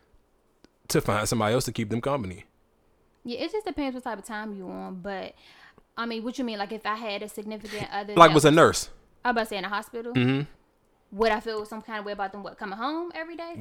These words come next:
Speaker 1: W-,
Speaker 2: us?
Speaker 1: yeah, would, and, and you have a kid, so would you be comfortable with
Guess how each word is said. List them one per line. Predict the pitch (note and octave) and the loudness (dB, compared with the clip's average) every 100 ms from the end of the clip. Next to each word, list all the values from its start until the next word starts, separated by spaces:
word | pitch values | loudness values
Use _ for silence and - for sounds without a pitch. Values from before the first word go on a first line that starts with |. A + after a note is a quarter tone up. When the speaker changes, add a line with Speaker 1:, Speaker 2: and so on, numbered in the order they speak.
| A2+ | -6
Speaker 1:
W-, | - | -6
Speaker 2:
us? | F3+ D4 G#2+ G#2+ | -6 -4 -4 2
Speaker 1:
yeah, | D3 | 4
would, | C3+ A2 C3 G2+ - | 6 6 4 2 2
and, | B2 B2 | 2 4
and | A#2+ | 2
you | C3+ | 4
have | C3+ A2+ | 6 4
a | |
kid, | A2+ D#3+ C3+ | 4 2 4
so | - A2+ | 4 4
would | G#2 C3 | 6 4
you | A#2+ C3 B2 - | 4 0 -2 -8
be | G#2 B2 | -2 -2
comfortable | - B2+ A#2 - G#2 A2+ A2 | 0 0 0 0 -2 0 0
with | G2+ G#2+ G#2 - - | 2 4 4 0 -10